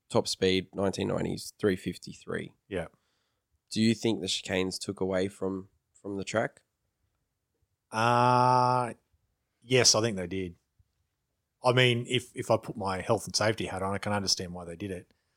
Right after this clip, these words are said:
Speaker 2: But, um,
Speaker 1: 'Cause if an
Speaker 2: I
Speaker 1: Indy
Speaker 2: think
Speaker 1: car can run, you know, up around four hundred, why can't these?
Speaker 2: Yeah. Oh, yeah, exactly. And especially as I, in some ways that, like, um, the F I A was fighting with the A C O at the time,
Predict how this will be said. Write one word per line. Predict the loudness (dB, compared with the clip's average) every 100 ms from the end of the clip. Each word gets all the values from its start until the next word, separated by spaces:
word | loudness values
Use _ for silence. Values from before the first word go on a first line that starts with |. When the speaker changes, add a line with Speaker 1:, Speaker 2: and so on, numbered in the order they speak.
| _ _ _ _ _ -4
Speaker 2:
But, | 0 0
um, | 0 -2 -4 -6 -6 -8 -4
Speaker 1:
'Cause | 0
if | 2
an | 4
Speaker 2:
I | 4
Speaker 1:
Indy | 4 4 0
Speaker 2:
think | 0
Speaker 1:
car | 2 2
can | 0 0
run, | 0 0 -2 -6 -12 _ _
you | -6 -4
know, | -2 0
up | 0 2
around | 2 2 0
four | 2 2 2
hundred, | 0 -2 -4 -6
why | -6 -6
can't | -4 -4 -4 -6 _ _ _ _ -4
these? | -4 -4 -8 -14 _ -2
Speaker 2:
Yeah. | 0 0 -2 _ _ _
Oh, | 2 4 4
yeah, | 4 4
exactly. | 2 -2 0 2 0 -6 -12 _ -2
And | 2
especially | 4 4 6
as | 4 4
I, | 0 -4 _ _ _
in | -4 -2 -2 -2
some | 2 4 4
ways | 4 4 2 -2
that, | -4 -2
like, | -2 -2 -2
um, | -4 -4 -8 -16 _ _ _
the | 2
F | 2 2
I | 4 4
A | 4
was | 0
fighting | 0 0 0 -4
with | -6
the | -6
A | -2
C | -2 2
O | 0
at | 0
the | -4
time, | -8 -8 -16